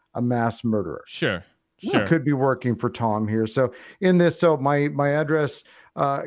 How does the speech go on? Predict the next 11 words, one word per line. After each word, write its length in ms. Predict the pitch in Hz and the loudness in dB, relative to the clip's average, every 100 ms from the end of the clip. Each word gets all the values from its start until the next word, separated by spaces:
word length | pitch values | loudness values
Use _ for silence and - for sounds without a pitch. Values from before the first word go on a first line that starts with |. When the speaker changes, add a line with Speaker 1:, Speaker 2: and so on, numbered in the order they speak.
| - | -8
Speaker 1:
c-, 100 | 185 | -8
uh, 240 | 190 180 | -8 -4
is, 420 | 160 170 175 139 | -2 -2 -2 0
uh, 260 | 151 143 147 | 0 0 0
is 160 | 147 139 | -2 -4
across 380 | 143 151 123 | -2 0 0
the, 240 | - 139 139 | -2 0 0
the 120 | 139 131 | 0 2
middle, 420 | 135 135 135 131 | 2 2 2 2
and 140 | 123 | 0
his 400 | 117 143 139 113 | 0 2 0 -4